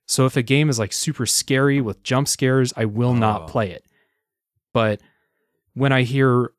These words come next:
Speaker 1: survival horror J R P G, I was like, "Well, first of all, that's a super interesting combination in my head." So, um, I played Kudelka, which is another survival horror J R P G,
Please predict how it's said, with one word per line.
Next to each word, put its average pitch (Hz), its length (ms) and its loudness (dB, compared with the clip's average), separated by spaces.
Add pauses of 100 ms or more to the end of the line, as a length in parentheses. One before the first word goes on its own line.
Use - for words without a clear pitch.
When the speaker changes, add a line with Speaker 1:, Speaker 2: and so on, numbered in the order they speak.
(320)
Speaker 1:
survival 135 580 0
horror 120 480 0 (120)
J 117 220 0
R 107 120 0
P 101 200 -10
G, 101 480 -2 (500)
I 117 80 -2
was 107 160 0
like, 101 240 -2 (460)
"Well, 117 420 0 (1200)
first 180 280 0
of 110 80 -2
all, 104 100 0
that's 135 200 0
a 127 40 -4
super 143 420 0
interesting 113 520 -2
combination 98 720 -6 (160)
in 110 120 -2
my 92 160 -6
head." - 320 -14 (300)
So, 98 420 -2 (960)
um, 107 260 -2
I 113 80 -2
played 147 300 -2
Kudelka, 131 680 -2 (680)
which 110 140 -4
is - 60 -4
another 113 360 0
survival 104 500 -2
horror 104 260 -2
J 101 180 -2
R 101 120 -2
P 107 140 -4
G, 95 340 -6